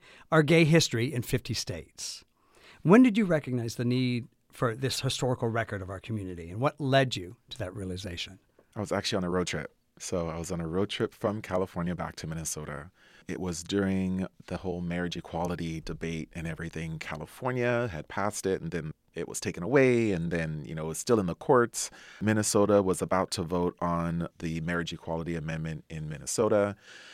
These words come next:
Speaker 2: You had, um, the Olympics in Russia, and there's all of that that was going on in regards to, um, you know, banning, even referencing and discussing, um, L G B T rights in Russia. Even at that time, there was the, um,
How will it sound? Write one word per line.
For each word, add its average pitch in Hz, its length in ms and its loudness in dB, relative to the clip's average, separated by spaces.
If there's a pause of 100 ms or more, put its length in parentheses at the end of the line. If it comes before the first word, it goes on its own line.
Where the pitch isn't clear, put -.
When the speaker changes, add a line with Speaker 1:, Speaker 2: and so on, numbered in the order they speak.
(180)
Speaker 2:
You 92 160 0
had, 80 360 -2
um, 76 420 -8
the 85 120 -4
Olympics 101 480 0
in 78 140 -4
Russia, 95 640 2
and 80 240 -4
there's 78 220 -4
all 80 260 -4
of 76 60 -6
that 92 200 0
that - 140 -4
was 87 100 -4
going 87 240 0
on 85 220 0
in 82 100 -2
regards 80 480 -4
to, 80 480 -2 (300)
um, 76 580 -4
you 80 100 -8
know, 73 220 -8 (300)
banning, 85 480 -2
even 80 340 -6 (160)
referencing 85 560 -2
and 78 100 -4
discussing, 76 680 -6
um, 67 260 -8
L 80 80 -6
G 78 140 -8
B 76 100 -8
T - 160 -8
rights 85 420 -2
in 76 140 -8
Russia. 85 480 -2 (560)
Even 95 240 0
at 87 100 0
that 87 160 0
time, 90 280 0
there 87 140 0
was 85 280 -2
the, 85 500 -2 (340)
um, 78 680 -6